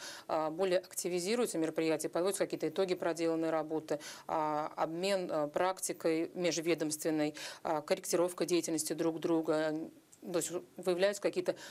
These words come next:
а, тонкие проблемные моменты, которые необходимо урегулировать, а, в том числе и судебной практикой. Э,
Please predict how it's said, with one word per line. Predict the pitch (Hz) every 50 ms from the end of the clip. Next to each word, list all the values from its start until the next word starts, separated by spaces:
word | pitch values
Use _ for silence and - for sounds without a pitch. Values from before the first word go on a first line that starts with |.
| - -
а, | - 156 151 151
тонкие | 151 - 190 196 196 - 180 175
проблемные | - 165 160 165 175 190 190 185 175
моменты, | 175 170 165 170 170 160 156 -
которые | - 165 147 - 165 160
необходимо | 160 151 - - 175 160 165 170 165 165 160
урегулировать, | 165 - 160 170 165 165 165 160 190 220 214 185 156 147 - - - - - -
а, | - 175 170
в | 151
том | - - 196 208
числе | - - - - 175 185 180
и | - - 180 208 - - - - - -
судебной | - 156 165 185 185 180 175
практикой. | - - 165 151 147 - - - - - 143 151 147 - - - - - - - - -
Э, | - - -